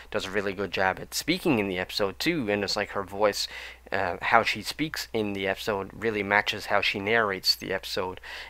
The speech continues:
and I just thought they did a really good job at blending the narration with her actually,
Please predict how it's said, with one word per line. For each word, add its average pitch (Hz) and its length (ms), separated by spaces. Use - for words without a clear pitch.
and 107 80
I 104 60
just - 200
thought 101 220
they 104 100
did 98 140
a 95 60
really 98 200
good 95 180
job 98 260
at 95 120
blending 117 460
the 98 80
narration 98 640
with 113 160
her 101 300
actually, 95 640